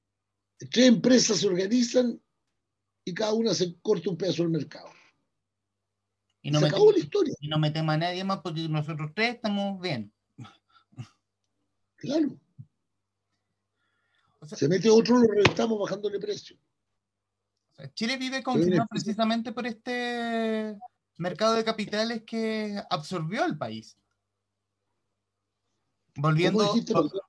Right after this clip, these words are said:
Speaker 2: vo-, volviendo al tema del libro.
Speaker 1: Claro. O sea, finalmente aquí hubo un sistema que nos encerró.
Speaker 2: Ujú.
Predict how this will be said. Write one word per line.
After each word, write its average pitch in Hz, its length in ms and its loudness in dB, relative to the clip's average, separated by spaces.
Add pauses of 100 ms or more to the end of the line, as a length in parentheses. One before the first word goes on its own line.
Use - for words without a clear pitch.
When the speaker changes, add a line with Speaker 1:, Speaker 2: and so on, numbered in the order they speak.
Speaker 2:
vo-, - 240 -8
volviendo 175 420 2
al 208 80 0
tema 180 240 2
del 190 120 2
libro. 143 300 -4 (3000)
Speaker 1:
Claro. 185 520 0 (840)
O - 60 -16
sea, 131 320 -4 (300)
finalmente 143 580 -4
aquí 143 120 -2
hubo 170 100 4
un 139 60 4
sistema 170 540 0
que 156 120 0
nos 127 180 -2
encerró. 131 560 -2 (340)
Speaker 2:
Ujú. 110 360 -14